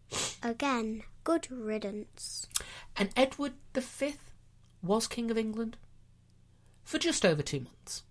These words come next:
Speaker 2: This was because Richard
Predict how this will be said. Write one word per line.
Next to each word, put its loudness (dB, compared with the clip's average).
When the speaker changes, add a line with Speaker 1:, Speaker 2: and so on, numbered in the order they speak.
Speaker 2:
This 6
was 0
because 4
Richard 6